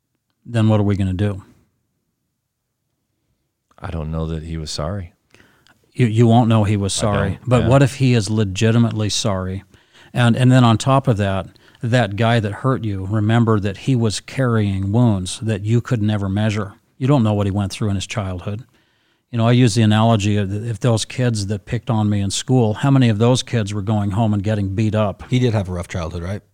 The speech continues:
Speaker 2: No.
Speaker 3: Did he not?
Speaker 2: No, he cheated on my mom a bunch.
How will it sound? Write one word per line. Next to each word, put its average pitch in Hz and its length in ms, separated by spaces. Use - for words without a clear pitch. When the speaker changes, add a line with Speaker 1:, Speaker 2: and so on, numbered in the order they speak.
Speaker 2:
No. 82 360
Speaker 3:
Did 104 80
he 107 40
not? 110 320
Speaker 2:
No, 85 260
he 85 80
cheated 98 340
on 85 80
my 78 100
mom 80 360
a 80 40
bunch. 80 500